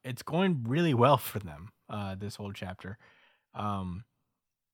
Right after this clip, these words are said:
and, you know, we do get various looks into the other squads and how they're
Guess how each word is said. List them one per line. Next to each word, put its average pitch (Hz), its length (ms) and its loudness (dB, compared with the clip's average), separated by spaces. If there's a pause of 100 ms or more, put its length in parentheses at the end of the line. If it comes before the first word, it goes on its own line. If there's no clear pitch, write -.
(260)
and, 117 480 -2
you 143 140 -2
know, 110 140 -2
we 131 160 2
do 143 260 0
get 143 300 4
various 117 840 0 (220)
looks 117 560 -4 (100)
into 117 300 -4
the 107 160 -2
other 104 180 -6
squads 107 460 -4
and 104 80 -2
how 110 160 -4
they're 104 280 -4